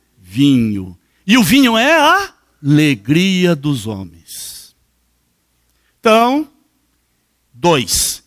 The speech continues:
"E tendo ajustado com os trabalhadores a um denário." Um denário é o tra-, é um salário de um dia de trabalho da época. Por dia, um denário por dia, doze horas de trabalho.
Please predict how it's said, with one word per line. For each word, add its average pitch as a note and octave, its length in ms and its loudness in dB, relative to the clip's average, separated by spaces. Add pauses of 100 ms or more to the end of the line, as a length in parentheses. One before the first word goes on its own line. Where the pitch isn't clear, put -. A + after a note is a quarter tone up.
(180)
"E G#3+ 80 -4
tendo E4 280 2
ajustado F#3+ 600 0
com D#3+ 100 -8
os C#3+ 100 -4
trabalhadores B2 920 -2 (440)
a G3 160 4
um D4+ 240 4
denário." D#3+ 720 0 (260)
Um C#4+ 160 4
denário G#3 600 2
é E3+ 80 0
o E3+ 80 2
tra-, - 220 -4
é F3 140 0
um F3+ 160 2
salário F3 500 0
de D#3+ 140 -2
um B3 120 4
dia G#3 300 0
de F#3 100 -6
trabalho F3 440 0
da F3 160 0
época. C3 420 -6 (2000)
Por D4+ 220 4
dia, C3+ 460 0
um B3 180 4
denário F#3 380 0
por A#3 180 -2
dia, B2 220 -2
doze G3 420 0
horas F#3+ 260 0
de F3 120 -8
trabalho. A2+ 680 -2